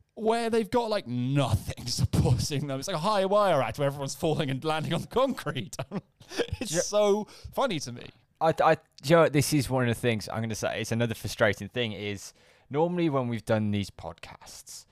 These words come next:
Speaker 2: and we've watched a film, but we, we understand it and we know what it wants to do and we can discuss exactly what it's trying to do as a film. We can't tell what this film wants to do with itself, and we're just speculating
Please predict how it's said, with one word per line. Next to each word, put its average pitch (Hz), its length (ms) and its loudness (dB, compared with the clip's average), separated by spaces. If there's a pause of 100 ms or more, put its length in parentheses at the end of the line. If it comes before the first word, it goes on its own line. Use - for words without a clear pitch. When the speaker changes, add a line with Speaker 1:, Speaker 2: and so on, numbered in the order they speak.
(240)
Speaker 2:
and 87 100 -12
we've 90 160 -12
watched 113 300 -6
a 113 60 -6
film, 85 420 -8
but - 180 -8
we, 117 220 -10
we 123 240 -4
understand 101 680 -4
it 92 100 -10
and 95 100 -10
we 101 80 -10
know 110 240 -4
what 107 160 -8
it 85 80 -12
wants 98 360 -10
to 98 100 -14
do 92 340 -8
and 90 100 -10
we 92 100 -12
can 98 180 -12
discuss - 840 -4 (1160)
exactly 110 500 -2
what 101 240 -2
it's - 80 -12
trying 101 320 -2
to 101 100 -10
do 95 80 -8
as 90 100 -14
a 95 40 -18
film. 71 360 -10 (1700)
We 156 200 -2
can't 185 440 6
tell 165 300 4
what 135 120 -2
this 120 120 -8
film 131 280 -2
wants 123 180 -8
to 98 60 -16
do 135 140 -2
with 120 100 -6
itself, - 360 -2
and 127 120 -8
we're 127 60 -4
just 147 260 -4
speculating 95 1000 -2